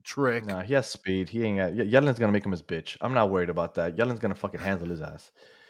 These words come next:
Speaker 2: I am not worried. Like, I, I, I can't be more disrespectful if I tried. I really do not fear Montreal at all. I think they are one of the worst teams in the league, by far. I really do. I, they could keep playing against Foreskin or whatever the hell they played again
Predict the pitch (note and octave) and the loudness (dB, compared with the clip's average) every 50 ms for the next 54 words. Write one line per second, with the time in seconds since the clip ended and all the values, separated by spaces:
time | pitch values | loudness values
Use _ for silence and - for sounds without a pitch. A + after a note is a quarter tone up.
0 | - - - - G#2+ G#2 F#2 F#2+ G#2+ B2 B2+ A2+ A#2 B2+ B2+ A#2+ A2+ C3 - C3+ | -20 -6 0 2 4 4 4 4 6 6 6 8 8 8 8 8 6 4 4 2
1 | C#3+ A2 - - - - - C3 D3+ E3+ E3 - D3+ D#3+ - - G3+ G#3 G#3 G3+ | 0 0 -2 -8 -8 4 8 10 10 10 8 6 2 2 2 2 2 2 2 2
2 | - - _ _ _ _ - D3+ D3+ C3 B2+ B2 C#3+ D3 C#3+ - C#3+ - - B2 | -2 -8 _ _ _ _ 2 2 2 4 6 8 8 10 8 8 2 -2 -4 -6
3 | - - - C3+ C3 - C#3+ C3 B2 - G#2 G2+ - - B2 A2 - A#2 A#2 D#3 | 2 6 6 6 6 6 4 4 4 4 2 2 6 6 6 8 6 4 2 2
4 | F#3 D#3+ C3 - - - G#2+ G#2 G2+ G#2+ A2+ A#2+ B2 - - - - B2 A#2+ A#2 | 0 -2 -6 -8 -6 -4 -2 -2 2 6 6 6 6 6 2 0 4 4 6 6
5 | G#2+ G#2+ G#2+ G#2 - - G#2+ G#2 G2+ F#2+ F#2+ G2 F2+ E2+ - - - - - - | 6 4 2 0 0 2 4 4 4 4 2 2 2 0 0 -4 -12 -20 -6 4
6 | - A2 C3+ D3+ D3 - - E3 E3+ D#3+ - - B2+ A#2+ A2 G#2+ G#2 B2 C3 B2+ | 6 8 8 6 6 4 2 2 2 2 4 6 6 8 8 8 6 6 4 4
7 | A2 G#2 F#2+ G#2 C3+ F3 F#3+ - - - - D3 B2+ B2+ C3+ C3 - - _ _ | 4 2 4 6 6 6 6 4 -2 -4 -2 -2 -2 -2 -4 -6 -10 -16 _ _
8 | _ _ _ _ _ _ _ _ - B2+ B2+ A#2+ B2 A#2+ A2 G2+ E2+ - - - | _ _ _ _ _ _ _ _ 0 2 4 6 6 4 4 2 0 -4 -10 -20
9 | - - - F2+ F#2 A2 C3 C#3+ C#3+ C3+ - A#2 F2+ D2 - - _ _ _ _ | -20 -20 -18 0 6 10 10 10 10 10 6 0 -2 -2 -4 -12 _ _ _ _
10 | _ _ _ _ _ _ _ _ _ _ - G2+ G#2+ A2+ B2+ C3 C3 A#2 G2+ G2+ | _ _ _ _ _ _ _ _ _ _ -2 0 2 2 4 2 2 0 -2 -4
11 | - - - G#2+ A#2 A2+ - - A2+ A2+ G#2+ C#3+ D3 D3+ E3 - - G3 F#3+ - | -6 -4 0 2 2 2 2 0 -2 0 2 0 0 0 -2 -4 -4 -4 0 4
12 | E3+ F3 E3+ D#3 C#3 D3+ C#3+ C#3+ - - C#3 C#3+ C#3+ - - D3 C#3+ C#3 B2 A2+ | 6 6 6 6 4 2 2 2 2 2 4 4 4 4 2 2 4 4 4 6
13 | A#2+ B2+ C#3 C#3+ C3+ C3+ C#3 C#3 C3+ - C3+ B2+ B2+ C#3 C3 C3 C3 | 6 6 6 6 4 4 4 2 2 2 0 0 2 2 2 0 0